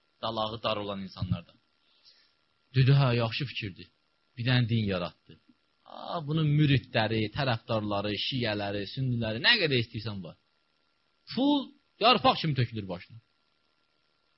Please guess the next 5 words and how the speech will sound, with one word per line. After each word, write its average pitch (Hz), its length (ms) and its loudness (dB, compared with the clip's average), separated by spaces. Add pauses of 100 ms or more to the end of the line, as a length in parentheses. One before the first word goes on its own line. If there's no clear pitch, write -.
(1700)
Günlərin 190 420 2
bir 160 60 0
günü 156 160 0
fikirləşdi 123 480 -4
ki, - 240 -6